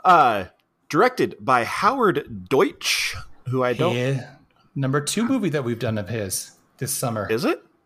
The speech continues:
Speaker 2: Yeah. He
Speaker 1: Oh, he,
Speaker 2: did.
Speaker 1: he, oh, that's right. He directed The Great Outdoors.
Speaker 2: Yep.
Speaker 1: Uh,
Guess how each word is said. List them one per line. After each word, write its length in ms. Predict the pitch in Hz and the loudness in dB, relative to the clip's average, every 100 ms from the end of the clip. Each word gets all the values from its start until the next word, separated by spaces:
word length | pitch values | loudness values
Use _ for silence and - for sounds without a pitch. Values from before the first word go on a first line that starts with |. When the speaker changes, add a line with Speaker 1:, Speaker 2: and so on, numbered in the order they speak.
| _ _ _ | _ _ _
Speaker 2:
Yeah. 420 | 117 113 160 302 - | -8 -4 -2 -4 -2
He 80 | 127 | 4
Speaker 1:
Oh, 200 | 302 254 | 6 8
he, 120 | 247 | 6
Speaker 2:
did. 100 | 190 | 4
Speaker 1:
he, 220 | 196 220 - | 0 0 2
oh, 100 | 240 | 4
that's 140 | 240 | 6
right. 140 | 254 196 | 4 2
He 80 | |
directed 260 | 185 196 202 | 2 2 2
The 60 | 175 | 2
Great 160 | 190 | 2
Outdoors. 460 | 233 196 135 196 - _ _ - | 2 4 4 2 -4 _ _ -6
Speaker 2:
Yep. 260 | 147 139 - - _ _ _ _ _ _ _ _ | -2 -2 -4 -20 _ _ _ _ _ _ _ _
Speaker 1:
Uh, 680 | 135 156 170 170 170 165 170 | 0 4 4 6 6 4 2